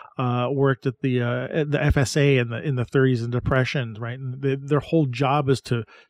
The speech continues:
to document and, and for those pictures to survive.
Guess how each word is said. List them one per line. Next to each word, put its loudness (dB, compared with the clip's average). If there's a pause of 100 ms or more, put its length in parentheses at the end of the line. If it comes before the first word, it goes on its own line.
to 2
document -2
and, -4
and -4
for 0
those 0
pictures -2
to -4
survive. -2